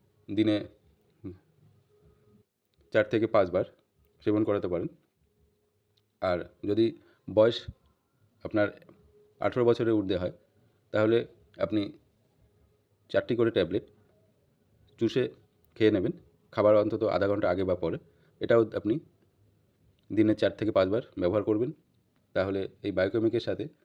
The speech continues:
হোমিওপ্যাথি যে ওষুধগুলোর কথা বললাম, এগুলো লক্ষণ মিলিয়ে যদি আপনি সেবন করতে পারেন, খুব সুন্দর রেসপন্স পাবেন।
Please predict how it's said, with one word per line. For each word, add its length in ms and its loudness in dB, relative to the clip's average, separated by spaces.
হোমিওপ্যাথি 520 2
যে 140 0
ওষুধগুলোর 420 0
কথা 200 -4
বললাম, 260 -2
এগুলো 220 -2
লক্ষণ 400 -2
মিলিয়ে 240 0
যদি 140 0
আপনি 160 -4
সেবন 220 -4
করতে 200 -4
পারেন, 200 -6
খুব 100 -8
সুন্দর 340 0
রেসপন্স 340 -6
পাবেন। 240 -4